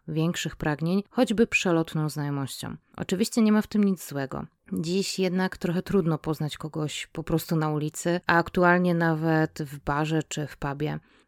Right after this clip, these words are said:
Poza tym nie dla każdego jest takie szukanie znajomości. Dlatego często osoby, które szukają partnera, chętnie korzystają z nowoczesnych rozwiązań, czyli z portali czy aplikacji randkowych. Niestety dla wielu z nich kończy się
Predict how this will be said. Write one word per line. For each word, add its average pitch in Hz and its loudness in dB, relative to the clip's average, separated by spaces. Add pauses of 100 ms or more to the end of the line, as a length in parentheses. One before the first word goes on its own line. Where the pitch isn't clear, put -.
(140)
Poza 180 2
tym 202 8
nie 196 8
dla 190 4
każdego 180 2
jest 160 0
takie - -6
szukanie 156 -6
znajomości. - -6 (220)
Dlatego 202 2 (180)
często 180 2 (120)
osoby, 175 0
które 165 0
szukają 240 4
partnera, 160 -2 (380)
chętnie 277 4
korzystają 185 0
z 170 -4
nowoczesnych 165 -2
rozwiązań, 143 -2
czyli 143 -4
z - -12
portali 190 2
czy 151 -4
aplikacji - -8
randkowych. - -10 (420)
Niestety 220 2
dla 196 4
wielu 196 4
z 170 -6
nich 185 0
kończy 180 -2
się 170 -4